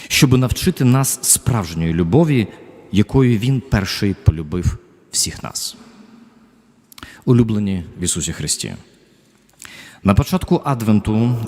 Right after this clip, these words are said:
звертаюся до всієї нашої дієцезії, до священників, богопосвячених осіб, мирян, молоді, родин, воїнів і тих, хто перебуває далеко від дому. Пройдімо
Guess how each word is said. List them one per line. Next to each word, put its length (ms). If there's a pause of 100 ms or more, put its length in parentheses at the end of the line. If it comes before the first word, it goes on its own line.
звертаюся 920 (140)
до 100
всієї 440
нашої 360
дієцезії, 680 (640)
до 100
священників, 920
богопосвячених 840
осіб, 380 (400)
мирян, 560 (460)
молоді, 680 (220)
родин, 640 (240)
воїнів 640 (540)
і 80
тих, 200
хто 200
перебуває 680 (160)
далеко 340
від 180
дому. 340 (1700)
Пройдімо 580